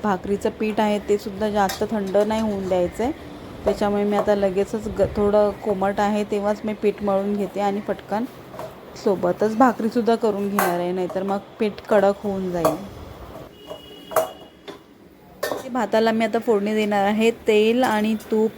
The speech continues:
थोडं घेतलेलं आहे मिक्समध्ये. मोठी वेलची, जिरं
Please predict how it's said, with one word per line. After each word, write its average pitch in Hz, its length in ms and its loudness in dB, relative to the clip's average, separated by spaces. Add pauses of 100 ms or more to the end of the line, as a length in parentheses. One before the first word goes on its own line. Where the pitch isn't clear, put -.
थोडं 208 200 4
घेतलेलं 202 400 2
आहे 208 180 2
मिक्समध्ये. 208 800 -2 (500)
मोठी 208 280 -2
वेलची, 214 480 0
जिरं 208 540 4